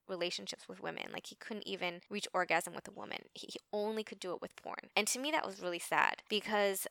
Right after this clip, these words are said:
it's just the culture he lived in. It was this addiction that he could not control. And it's, so I did have compassion for him on some level. But on another level, I had an anger towards him as well because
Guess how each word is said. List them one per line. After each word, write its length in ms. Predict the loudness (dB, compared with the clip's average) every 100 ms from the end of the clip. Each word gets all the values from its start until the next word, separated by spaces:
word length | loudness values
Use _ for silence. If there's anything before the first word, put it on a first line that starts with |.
| _ 0
it's 260 | 2 0
just 300 | 0 0 -2
the 60 | -4
culture 520 | 0 0 0 0 -2
he 160 | -2 -4
lived 320 | 2 2 0
in. 120 | -6
It 80 | -4
was 160 | -6
this 180 | -4 -6
addiction 500 | -4 -2 -2 -2 -2
that 160 | -6 -8 -12
he 80 | -12
could 180 | -12 -6
not 480 | 2 4 4 0 -6
control. 640 | -6 -2 4 6 8 4 2
And 140 | -2
it's, 360 | -2 -4 -6 -6
so 160 | 2 6
I 120 | 8
did 180 | 8 4
have 220 | 2 -2
compassion 480 | -4 -4 -2 -2 -4
for 180 | -8 -8
him 300 | -6 -8 -8 -4
on 160 | -2 0
some 240 | -2 2
level. 380 | 2 2 0 8
But 180 | 10 10
on 140 | 8
another 460 | 4 6 8 8 6
level, 500 | 6 6 2 0 0 4
I 60 | 4
had 260 | 4 2 2
an 120 | 0
anger 320 | 0 0 0 -6
towards 360 | -4 -4 -2
him 160 | -4 -4
as 100 | -4
well 400 | 2 4 2 -2 _ -2
because 440 | 0 6 6